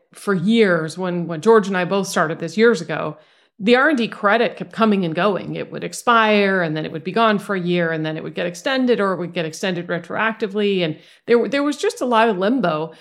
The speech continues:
with companies being unsure if it was even gonna be there, if it was gonna be gone, or what the status was of the credit itself. Thankfully, there was a, a, I don't even, what was the year? Two thousand fifteen, I think, is when they made it permanent.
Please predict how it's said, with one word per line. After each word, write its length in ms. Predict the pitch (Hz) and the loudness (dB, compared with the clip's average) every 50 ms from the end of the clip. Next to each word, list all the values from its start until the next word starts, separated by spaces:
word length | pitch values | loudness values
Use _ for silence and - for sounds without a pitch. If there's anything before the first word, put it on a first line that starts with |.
| - _ - | -20 _ 2
with 300 | 208 233 233 226 233 - | 4 6 6 4 4 0
companies 520 | 285 269 247 277 262 254 240 220 - - | 0 0 0 0 0 0 0 -2 -2 -6
being 380 | - - - 196 226 214 202 196 | -12 -8 -4 -2 0 0 2 0
unsure 380 | 190 180 - - 214 208 202 | 0 -2 -4 -2 -2 -2 -2
if 100 | 196 202 | -2 -4
it 80 | 196 - | -6 -6
was 160 | 170 170 190 | -6 -6 -6
even 200 | 185 - 175 170 | -6 -4 -4 -4
gonna 180 | 175 165 165 151 | -4 -6 -6 -6
be 280 | 147 170 170 180 185 | -6 -6 -4 -2 -2
there, 380 | 175 180 175 170 165 165 160 160 | 0 0 0 0 0 -2 -4 -6
if 140 | 156 - - | -8 -10 -10
it 80 | - | -12
was 140 | 165 160 151 | -12 -12 -10
gonna 180 | - 160 151 139 | -10 -10 -10 -10
be 100 | 147 147 | -10 -8
gone, 480 | - 185 196 196 185 175 170 170 160 | -4 -2 -2 0 0 0 0 -2 -4
or 60 | 160 | -6
what 240 | 147 151 175 - 175 | -6 -8 -8 -10 -10
the 80 | - 160 | -12 -12
status 500 | - - 185 160 156 165 165 151 - - | -6 -4 -2 -2 -2 -2 -4 -6 -8 -8
was 260 | 165 165 165 151 - | -6 -6 -6 -6 -8
of 120 | 170 175 | -8 -8
the 80 | - - | -10 -8
credit 360 | - - 160 156 156 151 - | -6 -4 -4 -4 -6 -8 -12
itself. 440 | - - - - 156 147 156 - _ _ - - - - - - _ _ - | -14 -14 -10 -8 -8 -8 -10 -12 _ _ -20 -20 -20 -20 -20 -20 _ _ 2
Thankfully, 720 | 262 269 311 311 302 - 285 262 247 247 240 233 233 226 | 2 4 4 4 2 0 0 -2 0 2 2 2 2 0
there 180 | 180 185 170 | 0 -2 -2
was 240 | 156 170 165 165 - | -2 -4 -4 -4 -2
a, 320 | 190 175 160 160 165 - - - - - - - - - - _ - - | -2 -2 -2 -2 -4 -6 -8 -12 -12 -12 -12 -14 -16 -20 -20 _ -10 -8
a, 40 | |
I 60 | - 180 | -8 -6
don't 160 | 180 190 190 | -4 -4 -4
even, 120 | 180 175 175 | -4 -6 -6
what 160 | 180 190 165 | -6 -6 -6
was 140 | 185 175 190 | -6 -6 -4
the 80 | 190 | -4
year? 180 | 170 170 165 156 | -2 -2 -4 -4
Two 140 | - 254 226 | -4 0 2
thousand 240 | 247 226 190 202 | 2 2 2 0
fifteen, 360 | - 226 214 - - 277 254 208 | -2 -4 -4 -2 -2 0 0 0
I 80 | 190 | 0
think, 200 | 190 202 185 190 | 0 0 -2 -2
is 120 | 190 - 185 | -2 -4 -2
when 120 | 190 185 | -2 -2
they 80 | 180 180 | 0 0
made 180 | 180 180 170 | 0 0 0
it 100 | 160 170 | -2 -4
permanent. 560 | - - 180 165 151 143 147 - - 175 - | -4 -4 -2 -2 -2 -6 -8 -12 -14 -16 -20